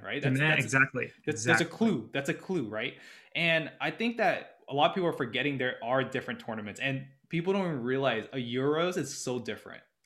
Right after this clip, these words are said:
Speaker 1: I mean, going, watching a Euros is just, like, magical, you know?
Speaker 2: Mm-hmm.
Speaker 1: Like, it
Speaker 2: Absolutely.
Speaker 1: just cr-, it's just crazy. And even Copa America, emotions run high. Like,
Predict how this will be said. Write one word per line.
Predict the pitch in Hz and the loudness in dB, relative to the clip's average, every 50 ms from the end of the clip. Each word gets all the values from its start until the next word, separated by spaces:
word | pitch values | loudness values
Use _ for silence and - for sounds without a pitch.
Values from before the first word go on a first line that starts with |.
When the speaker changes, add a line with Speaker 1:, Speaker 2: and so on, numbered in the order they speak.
| - 104 | -6 -6
Speaker 1:
I | 113 117 | -4 -4
mean, | 117 110 110 107 | -4 -6 -8 -6
going, | 107 131 131 139 156 156 - - | -4 -4 -2 -2 -2 -6 -8 -14
watching | - 123 107 113 117 131 - 185 175 | -14 -8 -4 -2 -2 -2 0 0 0
a | |
Euros | 151 120 107 113 113 120 123 127 135 131 135 123 | 0 0 0 0 0 0 2 0 0 -2 -2 -6
is | 113 - | -8 -6
just, | 117 110 - | -6 -6 -6
like, | 123 117 - - | -8 -8 -10 -8
magical, | - 101 90 90 98 - - 98 - - - - - _ _ _ _ - | -8 -8 -6 -6 -8 -8 -10 -14 -14 -14 -14 -16 -16 _ _ _ _ -16
you | - 87 | -14 -8
know? | 90 85 87 87 | -6 -4 -4 -4
Speaker 2:
Mm-hmm. | 87 110 117 131 139 - - _ - | -6 -8 -10 -14 -16 -20 -18 _ -4
Speaker 1:
Like, | - 101 98 | 0 0 0
it | 101 - | 2 0
Speaker 2:
Absolutely. | 127 120 | 0 -2
Speaker 1:
just | 127 120 117 123 | -2 -4 -4 -6
cr-, | - - - - - - | -8 -14 -18 -18 -14 -10
it's | 127 127 | -6 -2
just | 147 143 - - | 0 0 -2 -2
crazy. | - - - - 117 120 123 123 117 101 107 98 | -6 -12 -8 -4 0 0 2 0 0 -2 -2 -4
And | 117 120 | 0 0
even | 135 147 160 160 | 2 2 2 2
Copa | - 170 151 - | 2 2 2 2
America, | 160 135 139 147 165 175 170 127 101 92 98 - _ - - - _ - | 2 2 2 2 0 0 0 -4 -6 -6 -8 -12 _ -20 -20 -20 _ -16
emotions | 110 110 113 117 113 - 123 104 | -10 -6 -4 -4 -4 -4 -6 -8
run | 117 113 107 | -8 -8 -6
high. | 101 120 120 117 110 - | -4 -2 -2 -2 0 0
Like, | 113 120 117 | -2 -2 -2